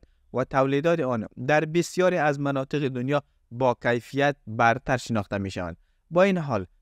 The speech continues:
تجار و کشاورزان از مشکلات همچون صادرات زعفران با نام کشورهای دیگر و نبود مراکز پروسس معیاری گلایه دارند.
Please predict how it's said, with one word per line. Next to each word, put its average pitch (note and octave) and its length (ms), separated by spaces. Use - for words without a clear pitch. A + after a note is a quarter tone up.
تجار D3+ 500
و G3+ 100
کشاورزان C#3 720
از C3+ 220
مشکلات D#3 520
همچون C#3 480
صادرات C#3 600
زعفران A#2 600
با C#3 160
نام E3+ 300
کشورهای C3+ 640
دیگر E3+ 360
و C#3 140
نبود D#3 440
مراکز D3+ 600
پروسس C3+ 640
معیاری A#2+ 560
گلایه A#2+ 420
دارند. F#2 360